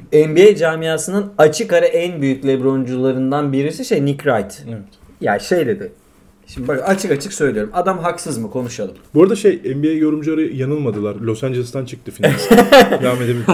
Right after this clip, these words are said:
Speaker 1: Ee, LeBron için söylenenleri dalga geçti şeyde. Batı'da yapamaz. Doğu'da kolay kolay takımları eledi. Batı'da finale çıkamaz. Los Angeles'a işte Hollywood şey, film, film izlemeye gidiyor. Efendime söyleyeyim. Portland çok güçlü. Ne yapacak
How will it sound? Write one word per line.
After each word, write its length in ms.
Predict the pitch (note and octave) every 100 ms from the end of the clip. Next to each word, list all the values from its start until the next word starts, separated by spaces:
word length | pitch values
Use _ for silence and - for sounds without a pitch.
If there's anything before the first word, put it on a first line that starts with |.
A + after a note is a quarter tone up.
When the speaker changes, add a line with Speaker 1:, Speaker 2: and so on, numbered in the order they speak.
| C3+
Speaker 1:
Ee, 840 | C#3+ D3 C#3+ C#3+ C3+ C3 B2 A#2+ _ - - _ _ _ _ _ _ G3+ E3+
LeBron 360 | F3 F#3 G#3+
için 200 | G3 G3+
söylenenleri 800 | G3 F#3 E3 E3 E3+ E3 E3+ F3+
dalga 300 | C3+ C#3+ C#3
geçti 300 | A#2+ G#2 -
şeyde. 360 | G2 F2+ F#2+ A#2
Batı'da 360 | F#3 F#3 F#3
yapamaz. 560 | F3 E3 D#3 A2+ A2+ - B2+
Doğu'da 340 | C3 C3 C3
kolay 300 | B2+ B2 A#2+
kolay 260 | B2 A#2 A#2
takımları 400 | A2+ A2+ A2+ A2
eledi. 340 | F#2+ F#2 -
Batı'da 280 | A#2+ A#2 A2+
finale 340 | A2+ G#2 G2+
çıkamaz. 520 | - - E2+ F2 - - - _ _ _ A2
Los 220 | C3+ C#3+ D#3+
Angeles'a 420 | D3+ C#3+ C#3+ D3
işte 160 | -
Hollywood 300 | C#3+ C#3+ C3+ B2+ - - B2 - -
şey, 160 | C3+
film, 300 | - C#3+ C3
film 260 | C3 C#3 C#3
izlemeye 380 | B2 B2+ B2 A#2+
gidiyor. 380 | G2 - F#2+ G2+ - -
Efendime 400 | A#2 A#2+ G#2+ G2+
söyleyeyim. 260 | G#2 G2+
Portland 460 | F3 F3 F3 E3+ D#3+
çok 280 | F3 D#3+ -
güçlü. 400 | C#3+ - A#2 A2+ - -
Ne 100 | C3+
yapacak 240 | D3 C#3